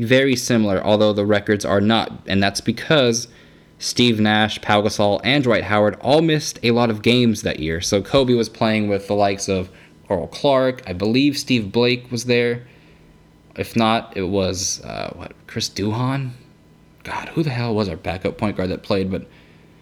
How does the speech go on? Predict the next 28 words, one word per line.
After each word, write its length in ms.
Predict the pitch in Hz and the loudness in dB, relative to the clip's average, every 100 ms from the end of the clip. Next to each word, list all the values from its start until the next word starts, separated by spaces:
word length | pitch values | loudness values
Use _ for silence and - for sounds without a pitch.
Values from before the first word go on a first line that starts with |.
| _ - - _ _ - _ _ - | _ -20 -20 _ _ -20 _ _ -14
yeah, 300 | 92 98 87 | -6 -4 -4
that 240 | 92 113 - | -2 -4 0
team 240 | 139 131 | 0 2
was 220 | 117 110 | 0 -2
very 760 | 98 85 98 117 135 135 120 - | -6 -6 0 2 2 2 -2 -2
injury, 360 | 113 120 120 113 - | 0 2 2 0 0
injury 320 | 135 117 101 | 0 2 2
riddled, 320 | 95 95 98 | 2 0 0
and 140 | 92 | -2
I 40 | 95 | -2
hope 240 | 120 120 | -2 -2
this 140 | 107 - | -4 -4
team 220 | 117 98 | -2 -2
is 120 | 90 | -4
not. 360 | 95 82 - - - | -4 -4 -8 -14 -10
And 320 | 101 95 95 - - _ - - - _ _ _ - _ _ - _ _ _ _ _ _ _ _ _ _ _ _ _ _ _ - - | -8 -6 -8 -14 -20 _ -20 -20 -20 _ _ _ -20 _ _ -20 _ _ _ _ _ _ _ _ _ _ _ _ _ _ _ -20 -6
my 140 | 110 | 0
only 300 | 123 139 135 | 2 4 2
problem 360 | 127 120 117 107 | 4 4 4 2
with 120 | 101 | 0
LeBron, 420 | 90 90 85 80 - - - - - | -2 -2 -2 -6 -12 -20 -20 -20 -12
and 400 | - 92 90 90 - - - - | -6 -4 -4 -6 -12 -20 -20 -12
this 240 | - 98 110 | -6 -4 -2
is 160 | 98 | 0
not 180 | 113 110 | 0 0
a 100 | 101 | 0
shocking 520 | 101 - 117 - 90 | -2 0 0 0 -6
problem, 420 | 90 87 80 82 | -2 -4 -4 -10